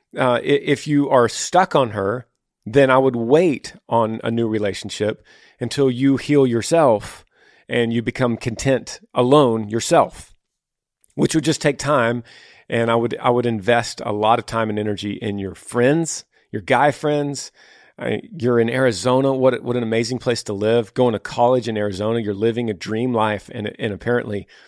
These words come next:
you don't totally know that you are living a dream life in Arizona right now. Hang out with your buddies, go hiking, go fishing, enjoy this college life. You only get one shot at this, and not a lot of people get this kind of opportunity. I didn't, to go to college in Arizona.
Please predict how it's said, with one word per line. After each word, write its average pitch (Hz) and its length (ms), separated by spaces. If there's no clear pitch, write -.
you 104 120
don't 110 220
totally 117 380
know 113 260
that 95 240
you 101 80
are 92 100
living 104 320
a 95 60
dream 101 300
life - 420
in 113 120
Arizona 101 520
right - 180
now. 50 220
Hang 127 200
out 127 120
with 123 100
your 107 80
buddies, 117 560
go 120 160
hiking, 110 580
go 117 160
fishing, 104 600
enjoy 117 400
this 127 180
college 123 340
life. 104 320
You 117 120
only 117 240
get 123 200
one 113 520
shot - 480
at - 100
this, - 300
and 98 80
not 104 220
a 120 40
lot 123 160
of 117 80
people 110 220
get 113 180
this - 140
kind 107 160
of 101 80
opportunity. 101 640
I 127 140
didn't, 131 320
to - 80
go 139 80
to 127 40
college 127 400
in 127 80
Arizona. 127 540